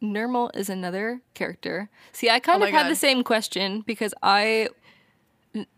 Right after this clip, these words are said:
Speaker 1: didn't spend a lot of time on Garfield. I was always a big <laughs> Peanuts comic strip fan.
Speaker 2: Are you gonna
Speaker 1: Norm-
Speaker 2: send me some, uh, uh, some information about Garfield lore?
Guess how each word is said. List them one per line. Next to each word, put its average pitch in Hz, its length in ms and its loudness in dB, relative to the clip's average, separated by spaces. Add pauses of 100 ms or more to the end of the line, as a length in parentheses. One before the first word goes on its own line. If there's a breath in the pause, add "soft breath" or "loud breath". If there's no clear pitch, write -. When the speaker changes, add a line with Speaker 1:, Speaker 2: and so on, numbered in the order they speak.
Speaker 1:
didn't 233 260 -4
spend 196 400 -4
a 214 60 -2
lot 247 200 2
of 262 120 -4
time 277 320 2
on 269 180 2
Garfield. 277 560 0
I 185 140 -2
was 190 160 -6
always 180 260 -4
a 180 60 -2
big 165 260 -8
<laughs> - 80 -20
Peanuts 220 560 -4
comic 247 360 -2
strip - 300 -10
fan. 311 380 -4 (580 loud breath)
Speaker 2:
Are 220 60 4
you 226 80 4
gonna 254 100 6
Speaker 1:
Norm- 262 120 6
Speaker 2:
send 240 80 2
me 240 80 2
some, 226 280 -2
uh, 196 380 2 (240)
uh, 175 380 0 (200)
some 214 240 -4
information 196 480 -4
about 190 220 -2
Garfield 190 420 -4
lore? 202 340 -2